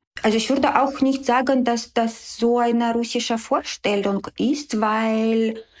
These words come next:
ich denke, in Russland hat man keine Illusion darüber, dass die Türkei ein nato-Mitglied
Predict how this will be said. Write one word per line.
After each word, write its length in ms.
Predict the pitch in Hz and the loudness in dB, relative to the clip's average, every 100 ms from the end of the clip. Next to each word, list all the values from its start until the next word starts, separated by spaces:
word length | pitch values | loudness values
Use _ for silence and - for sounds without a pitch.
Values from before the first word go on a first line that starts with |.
| - - _ | -20 -20 _
ich 180 | - 214 | -4 0
denke, 400 | 220 247 254 247 | 2 2 2 0
in 160 | 233 220 | 2 2
Russland 540 | 226 247 277 262 254 | 0 -2 0 -2 0
hat 280 | 233 233 - | -2 -2 0
man 360 | 240 233 233 - | 0 2 0 -2
keine 680 | 233 226 254 262 240 233 - | 0 2 2 2 0 -2 -2
Illusion 840 | 214 208 214 202 202 220 269 269 | -2 0 0 0 0 2 2 2
darüber, 640 | - 226 254 220 247 226 269 | 2 0 0 0 0 0 0
dass 800 | 220 214 220 220 - - - - | 0 0 0 -2 -6 -10 -14 -6
die 120 | 208 | -4
Türkei 460 | 214 214 220 226 240 | -2 -2 2 0 0
ein 260 | 214 214 208 | 0 0 0
nato-Mitglied 1500 | 208 220 220 190 180 165 - - 170 151 - 151 147 - | 0 -2 -2 0 2 0 -2 -2 -2 -2 -2 -2 -4 -8